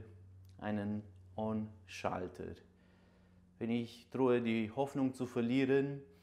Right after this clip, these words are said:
wenn ich nicht weiter weiß, einfach wieder einschalten.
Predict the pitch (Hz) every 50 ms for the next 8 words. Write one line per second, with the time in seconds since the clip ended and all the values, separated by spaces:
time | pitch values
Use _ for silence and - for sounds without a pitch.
0 | - - _ _ - 123 131 131 131 139 147 131 120 117 107 110 127 135 131 123
1 | 110 98 95 98 95 95 92 98 117 127 - - - - - - - - - -
2 | - - - - - - - - _ _ - 95 92 101 104 104 - 104 98 101
3 | 101 98 - - 104 107 104 98 98 - - 92 98 104 107 104 - - 95 90
4 | 90 90 90 - 90 85 82 85 92